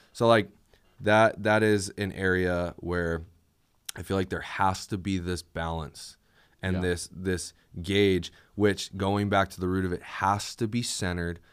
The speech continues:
Speaker 1: and postured around your heart resting
Speaker 2: Mm-hmm.
Speaker 1: in the Lord's goodness.
Speaker 2: Absolutely. And that brings us to the, the next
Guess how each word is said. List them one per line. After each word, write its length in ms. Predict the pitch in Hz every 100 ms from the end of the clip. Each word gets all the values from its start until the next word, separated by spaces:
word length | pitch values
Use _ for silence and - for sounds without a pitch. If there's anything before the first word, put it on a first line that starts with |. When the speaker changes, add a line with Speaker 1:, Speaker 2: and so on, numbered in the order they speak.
| _ -
Speaker 1:
and 160 | 90 -
postured 580 | - 101 98 - 92
around 380 | 78 85 85 85
your 140 | 82 82
heart 480 | - 98 92 - _ _ _ _ -
resting 800 | 85 95 95 98 98 98 87 80
Speaker 2:
Mm-hmm. 480 | - _ _ - 92
Speaker 1:
in 100 | 87
the 100 | 85
Lord's 320 | 82 82 78
goodness. 680 | - - - 104 - - - -
Speaker 2:
Absolutely. 560 | 101 95 104 87 87
And 140 | 82 107
that 180 | 123 95
brings 260 | 110 110
us 200 | 104 -
to 80 | 98
the, 260 | 92 82 87 -
the 140 | 90 90
next 560 | 85 82 - - -